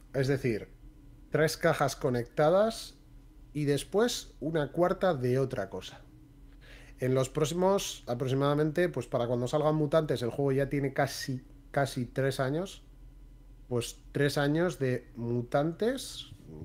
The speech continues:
cajas conectadas con al-, diferentes grupos, ya lo he dicho alguna vez, ¿no? Diferentes grupos, no lo sé. Y por último, unos Cuatro Fantásticos, por ejemplo, unos Defensores, un algo, un ciclo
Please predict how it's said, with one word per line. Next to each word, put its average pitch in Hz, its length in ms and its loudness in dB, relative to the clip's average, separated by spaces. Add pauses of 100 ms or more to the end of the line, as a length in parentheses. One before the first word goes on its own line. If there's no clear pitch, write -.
cajas 127 340 0
conectadas 143 600 0
con 131 160 -2
al-, 117 200 -2 (360)
diferentes 135 560 0
grupos, 139 640 2 (300)
ya 127 120 4
lo 123 60 6
he 123 40 4
dicho 123 180 2
alguna 117 360 0
vez, 175 120 -10 (120)
¿no? 120 200 -2 (720)
Diferentes 127 480 0
grupos, 147 380 0
no 127 140 2
lo 110 80 2
sé. 165 180 0 (1300)
Y 147 180 0
por 135 340 4
último, 165 340 2
unos 170 180 4
Cuatro 165 240 2
Fantásticos, 143 500 0
por 127 120 -4
ejemplo, 156 460 -2 (340)
unos 143 300 4
Defensores, 131 1000 2 (240)
un 139 340 2
algo, 143 320 6
un 147 140 -2
ciclo 139 460 2